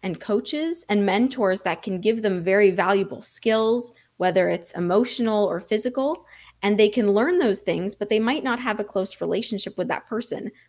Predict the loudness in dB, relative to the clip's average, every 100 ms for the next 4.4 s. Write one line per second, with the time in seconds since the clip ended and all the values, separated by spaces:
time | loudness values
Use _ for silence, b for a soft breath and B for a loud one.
0 | _ 2 2 2 0 -2 -2 0 0 -2
1 | -6 b b _ 4 6 6 4 2 0
2 | 0 -4 -2 0 -2 -4 -4 -2 -2 -4
3 | -4 -2 -2 -2 -4 -2 -4 -4 -4 -4
4 | -2 -4 -4